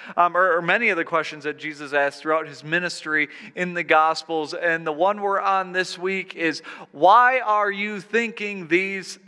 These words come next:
things?" Why are you thinking these things? And we pull that from the story of Jesus when he is in a crowded house, he's teaching, and his, his popularity is starting to gain interest, right? People are gathering around him.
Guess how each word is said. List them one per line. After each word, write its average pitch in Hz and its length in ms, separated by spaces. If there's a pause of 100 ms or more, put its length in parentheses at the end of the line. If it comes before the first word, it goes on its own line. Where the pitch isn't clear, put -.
(140)
things?" - 840 (140)
Why 151 340
are 175 100
you 160 140
thinking 147 500
these 139 320
things? 117 400 (320)
And 160 160
we 165 100
pull 196 300
that 175 240
from 160 160
the 151 80
story 170 560 (340)
of 165 200
Jesus 175 640 (680)
when 170 180
he 175 220
is 180 160
in 165 100
a 151 60
crowded 175 560
house, 151 340
he's 147 220
teaching, 175 500 (380)
and 175 160
his, 190 400 (260)
his 233 220
popularity 226 760
is 180 120
starting 180 320
to 160 80
gain 151 240
interest, 131 340
right? 151 200
People 208 300
are 151 380
gathering 170 640
around 156 400
him. 147 180